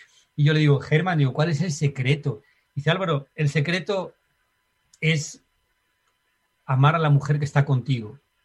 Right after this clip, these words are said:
No es la más perfecta, no es la que mejor cocina, no es la que mejor hace el amor, no, pero es la que has elegido, esa es tu compañera, eso es lo más bonito".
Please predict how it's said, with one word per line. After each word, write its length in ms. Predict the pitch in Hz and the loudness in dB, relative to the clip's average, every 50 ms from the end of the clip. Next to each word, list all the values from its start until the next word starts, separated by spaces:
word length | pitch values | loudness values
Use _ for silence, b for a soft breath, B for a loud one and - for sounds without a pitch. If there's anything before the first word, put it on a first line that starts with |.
| _ _ _ _ _ _ _ _ _ _ | _ _ _ _ _ _ _ _ _ _
No 140 | - 165 202 | -4 -4 -4
es 80 | 185 | -2
la 80 | 196 185 | -4 -2
más 140 | 196 190 143 | -2 -4 -4
perfecta, 460 | - 160 127 - 185 190 175 139 160 | -4 -4 -4 -4 -4 -6 -4 -4 -4
no 60 | 165 | -4
es 60 | 185 | -4
la 80 | 196 190 | -4 -4
que 80 | 160 180 | -4 -2
mejor 280 | 165 143 - 190 170 | -4 -4 -4 -6 -6
cocina, 560 | 143 160 143 143 - 175 196 196 185 165 156 | -4 -4 -4 -4 -4 -6 -4 -4 -2 -2 0
no 140 | 151 160 196 | 0 -2 -2
es 60 | 190 | -2
la 120 | 208 202 160 | -2 -2 -2
que 120 | - 175 | -2 -4
mejor 280 | 165 160 147 - 190 185 | -4 -4 -4 -2 -2 -2
hace 180 | 175 143 175 | -2 -2 -2
el 60 | 165 160 | 0 0
amor, 360 | 151 156 180 190 165 143 - | 0 0 0 -2 -4 -4 -4
no, 260 | 147 165 165 143 - b b b b b | -4 -4 -4 -6 -8 b b b b b
pero 220 | - 147 139 147 160 | 0 2 4 4 4
es 260 | 185 196 160 - - _ _ _ _ _ _ _ _ - | 2 -2 -6 -10 -14 _ _ _ _ _ _ _ _ -2
la 160 | 147 139 139 | -2 0 0
que 80 | - | 0
has 120 | 165 147 - | 0 0 2
elegido, 460 | 160 139 143 139 - 147 135 123 127 | 4 4 2 2 2 0 0 0 0
esa 120 | 123 151 | -2 -4
es 80 | 147 147 | -4 -4
tu 100 | - 147 | -4 -4
compañera, 560 | 143 143 131 123 123 120 120 120 117 113 139 156 | -4 -4 -2 -2 -4 -6 -6 -6 -8 -8 -8 -8
eso 160 | 147 - 170 | -6 -4 0
es 40 | 151 | 0
lo 100 | 147 131 | 2 2
más 180 | 139 143 131 | 2 2 2
bonito". 420 | 131 127 127 123 120 - - 127 | 0 -2 -2 -4 -4 -8 -12 -18